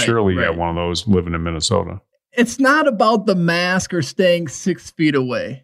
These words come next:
Speaker 2: okay? So we,
Speaker 1: What is it?
Speaker 2: I actually brought this up to her, and she said the exact same thing, Hank, all right?
Speaker 1: Okay.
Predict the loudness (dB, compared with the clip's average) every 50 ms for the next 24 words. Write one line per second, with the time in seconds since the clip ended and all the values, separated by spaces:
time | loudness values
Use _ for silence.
0 | _ -12 -10 -10 -6 -2 -2 -2 -2 -2 -2 0 0 2 4 4 4 4 2 0
1 | 0 0 0 0 2 2 2 0 0 0 0 2 4 2 2 2 2 2 2 0
2 | 0 0 0 0 0 2 2 2 0 0 0 0 2 2 2 0 0 0 0 0
3 | 0 0 -2 -4 -2 -2 -2 -2 0 0 0 0 0 0 -2 0 0 0 0 -4
4 | -6 -8 -6 -6 -6 -6 -8 -8 -10 -10 -10 -10 -10 -10 -4 0 2 2 2 2
5 | 0 -2 -2 -4 -6